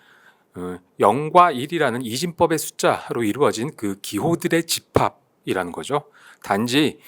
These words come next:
우리가 기존에 알고 있었던 아날로그 이미지를 모방하는 그러한 그 기호들의 집합이라는 겁니다. 따라서,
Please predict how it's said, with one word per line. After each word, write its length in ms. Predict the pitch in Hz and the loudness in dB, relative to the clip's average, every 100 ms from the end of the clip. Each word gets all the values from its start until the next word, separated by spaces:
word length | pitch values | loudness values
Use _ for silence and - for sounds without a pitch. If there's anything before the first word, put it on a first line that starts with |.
| - _ | -20 _
우리가 460 | 110 123 151 175 - _ _ | 0 4 8 6 4 _ _
기존에 380 | - 120 147 170 | -6 -2 2 2
알고 380 | 95 101 131 | 2 0 -2
있었던 580 | 120 - 90 - 117 101 - | -2 -2 -6 0 0 0 -6
아날로그 500 | 104 113 143 135 113 | -2 2 4 4 2
이미지를 400 | 95 98 107 123 | -2 -4 -4 -2
모방하는 840 | 95 101 139 156 156 95 110 113 | 0 2 2 2 -4 -4 -6 -8
그러한 380 | - 98 120 143 - - - _ - | -4 0 2 0 -10 -20 -20 _ -4
그 240 | 95 87 - | -2 -2 -4
기호들의 480 | - 123 139 131 147 | 0 4 6 6 2
집합이라는 1120 | - - 135 - 110 110 90 92 104 95 123 | 0 0 -2 -2 -8 -6 -8 -8 -6 -6 -6
겁니다. 400 | 78 82 82 - _ _ _ _ _ _ _ _ _ _ _ _ _ _ _ - - - - | -10 -12 -12 -14 _ _ _ _ _ _ _ _ _ _ _ _ _ _ _ -20 -18 -20 -20
따라서, 600 | - 196 220 113 135 - | 4 6 6 4 0 0